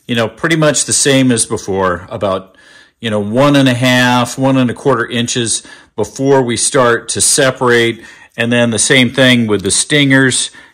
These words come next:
You know, we've got about ten inches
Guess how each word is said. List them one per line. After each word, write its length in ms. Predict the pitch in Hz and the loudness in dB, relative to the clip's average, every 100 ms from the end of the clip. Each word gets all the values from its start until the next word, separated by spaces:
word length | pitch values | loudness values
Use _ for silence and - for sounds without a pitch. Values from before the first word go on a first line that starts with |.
| _ | _
You 120 | 120 | 0
know, 200 | 120 117 | 2 4
we've 240 | 117 110 - | 2 0 0
got 560 | 117 110 107 107 - - - | 4 4 4 2 -2 -20 -6
about 680 | 131 123 143 135 135 - _ _ _ _ _ _ - | -4 2 4 4 4 -2 _ _ _ _ _ _ -2
ten 300 | 165 139 123 | 2 4 4
inches 680 | 120 - 120 98 - - | 2 2 0 0 -4 -8